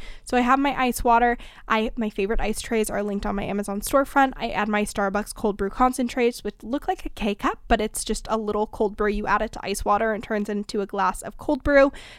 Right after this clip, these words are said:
Those are also linked in my Amazon storefront. And then I add my Nut Pods creamer. My two favorite flavors are the sweetened vanilla and sweet cream. I love a sweet and creamy coffee, and the amazing thing about the Nut Pods creamers is that they are sugar-free.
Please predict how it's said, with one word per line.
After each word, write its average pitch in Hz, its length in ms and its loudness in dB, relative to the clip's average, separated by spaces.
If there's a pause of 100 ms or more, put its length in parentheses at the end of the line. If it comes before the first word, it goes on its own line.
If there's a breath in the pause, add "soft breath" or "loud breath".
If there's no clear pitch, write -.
(160 loud breath)
Those 202 180 -2
are 214 80 2
also 202 220 -2
linked 208 200 -4
in 202 60 -2
my 202 80 -2
Amazon 202 360 -4
storefront. 214 540 -2
And 208 220 -2
then 220 80 0
I 302 100 0
add 240 240 0
my 247 160 2
Nut 202 300 -2
Pods 196 300 -4
creamer. - 640 -6
My 226 160 -2
two - 260 0
favorite 269 340 2
flavors 220 400 0
are 220 160 2
the 214 140 -4
sweetened - 560 -8
vanilla 294 540 0 (420 loud breath)
and 220 400 2
sweet - 340 -6
cream. - 480 -10
I 220 140 2
love 214 320 0
a 233 100 -4
sweet - 240 -6
and 233 100 -10
creamy 214 280 -6
coffee, 254 560 -2
and 214 280 -2
the 226 140 -2
amazing 220 380 0
thing 240 180 -2
about 226 220 -2
the 214 80 -4
Nut 208 180 -6
Pods 214 260 -4
creamers 226 460 -4
is 226 160 -4
that - 160 -8
they 214 120 -2
are 214 100 0
sugar-free. - 840 -6